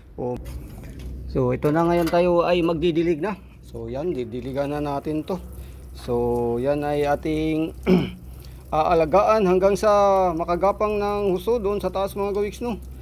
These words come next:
So, itong ating ginawang pang dilig ay wala pa ito. Yan, pero ganyan ang pwesto niyan mga gawiks, no? So, wala pa tayong mailagay dyan ngayon na mga balat ng mga prutas,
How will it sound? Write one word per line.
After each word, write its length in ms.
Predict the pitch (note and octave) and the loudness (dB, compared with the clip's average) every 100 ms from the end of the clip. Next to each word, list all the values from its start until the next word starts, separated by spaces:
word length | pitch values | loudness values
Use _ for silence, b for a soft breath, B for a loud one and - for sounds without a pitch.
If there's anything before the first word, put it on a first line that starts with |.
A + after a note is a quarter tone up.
| B B - | B B -18
So, 400 | - D3+ D#3 D#3+ | -6 -2 0 0
itong 320 | E3+ F#3+ F#3 F3+ | 0 2 2 2
ating 640 | F3+ G3 G3 F#3+ F#3+ F#3 D3 - B B - - | 2 4 6 4 4 2 -2 -10 B B -8 -4
ginawang 800 | C#3+ E3 F3+ F#3+ F#3+ F#3+ F3 E3 - | 2 4 6 6 6 4 2 -2 -4
pang 480 | E3+ F3+ F3 E3+ C3+ B B B B B - - - | -2 0 0 -2 -6 B B B B B -20 -20 -16
dilig 480 | - D3 D#3+ G3+ C#3 D#3+ - | -6 -2 2 0 -2 -8 -2
ay 160 | D3 | 0
wala 320 | C#3+ C#3 D3+ - | 2 0 0 0
pa 160 | D#3 | -2
ito. 240 | D#3 G#3+ F#3+ - - | 0 0 -2 -8 -8
Yan, 320 | B2 D3+ D#3+ | -4 -4 -2
pero 240 | C#3+ D3 C#3+ | -2 0 0
ganyan 320 | C#3+ D#3 D3+ | 0 0 0
ang 160 | D#3 | -2
pwesto 320 | D#3 D#3+ - D#3 | -4 -6 -2 0
niyan 160 | D#3+ | 2
mga 240 | D#3+ D#3 D3 | 2 2 2
gawiks, 320 | D#3 D3+ F3+ | 0 0 0
no? 160 | E3+ - - - - - - | -2 -2 -14 -14 -14 -14 -14
So, 240 | - A#2+ | -8 -4
wala 160 | B2+ C3+ | 0 0
pa 160 | D#3 D3+ | 2 2
tayong 400 | D#3+ E3 E3 D#3 | 4 4 4 2
mailagay 480 | D3+ D3+ D3+ E3 | 0 0 0 0
dyan 240 | D#3 E3 D#3+ | 0 -2 -2
ngayon 320 | D#3+ E3 D#3+ | -4 -4 -4
na 160 | D3+ D3+ | -6 -6
mga 480 | D#3 D#3 D#3 C#3+ C#3 B B B B C3+ | -6 -6 -6 -8 -10 B B B B -4
balat 320 | D3+ F#3+ F#3+ | 0 0 -2
ng 140 | E3+ E3+ | -4 -2
mga 160 | F3 E3+ | -2 -2
prutas, 560 | D#3+ F3 G#3+ G3+ - | -4 -4 -4 -6 -10